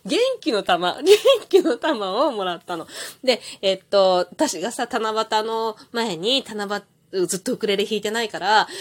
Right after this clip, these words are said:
ちょっと七夕の曲をね、なんとか弾くために練習してみようみたいなこと言ってて、本当に練習したら、七夕の日に、こう、七夕の、なんか、笹の葉サラサラ <laughs> の曲が上がるよって、アップするよ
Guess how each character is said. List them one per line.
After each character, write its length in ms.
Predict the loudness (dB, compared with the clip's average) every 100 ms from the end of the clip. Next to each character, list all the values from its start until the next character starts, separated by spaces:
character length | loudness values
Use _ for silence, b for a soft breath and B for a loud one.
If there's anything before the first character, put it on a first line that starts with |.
| -12
ち 120 | -4
ょ 60 | -4
っ 40 |
と 120 | -2
七 220 | -6 -4 -2
夕 40 | 0
の 120 | 0
曲 320 | -2 -2 2
を 100 | 0
ね、 140 | 0 -2
な 120 | -2
ん 60 | -4
と 120 | -8
か 180 | -8 -8
弾 80 |
く 120 | -8 -4
た 100 | -4
め 120 | -4
に 100 | -6
練 160 | -4 -4
習 160 | -4
し 60 | -4
て 100 | -4
み 100 | -4
よ 100 | 0
う 40 | 0
み 80 |
た 100 | 0
い 20 | -6
な 80 |
こ 100 | -8
と 60 | -10
言 100 | -10
っ 40 |
て 120 | -8 -4
て、 240 | -2 -2 -4 -6
本 140 | -6 -4
当 60 | -2
に 100 | 0
練 160 | 0
習 160 | 2 0
し 60 |
た 100 | 2
ら、 80 | 0 2 0 B B
七 140 | -2 -2
夕 200 | -2 -2
の 80 |
日 100 | -2
に、 200 | -4 -6 B -18 -4
こ 140 | -2
う、 60 | -2
七 160 | -4 -4
夕 260 | -4 -4
の、 400 | -4 -4 -6 -10 -8
な 120 | -8
ん 20 |
か、 100 | -8 -10 -8
笹 260 | -6 -4
の 80 | -4
葉 120 | -2
サ 120 | -2 0
ラ 100 | -2
サ 140 | -2
ラ 60 | -4
<laughs> 1040 | -6 -8 2 2 2 -8 -6 -6 -6 -4
の 300 | -2 0 -2 B B
曲 240 | -2 0
が 120 | 0 0
上 60 |
が 120 | -2
る 100 | -2
よ 180 | 0 -2
っ 100 | 0
て、 180 | -2 0
ア 60 | -2
ッ 40 | -2
プ 80 |
す 100 | 0
る 120 | 4
よ 40 | 4